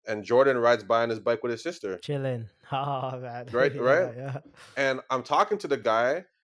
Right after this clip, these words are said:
Speaker 1: and, like, how he is now compared to how he was last year is night and day.
Speaker 2: It's all
Speaker 1: Like,
Speaker 2: working.
Speaker 1: it's, right? So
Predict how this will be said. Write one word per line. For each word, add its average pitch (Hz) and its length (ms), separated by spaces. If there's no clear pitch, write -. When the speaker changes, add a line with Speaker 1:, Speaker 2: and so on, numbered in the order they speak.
Speaker 1:
and, 127 160
like, 120 260
how 143 280
he 190 260
is 151 520
now 117 720
compared 120 460
to 107 60
how 113 280
he 117 100
was 107 460
last 95 520
year 147 220
is 92 220
night 104 460
and 92 160
day. 90 400
Speaker 2:
It's 123 180
all 131 340
Speaker 1:
Like, 127 40
Speaker 2:
working. 131 380
Speaker 1:
it's, 107 240
right? 139 240
So 127 280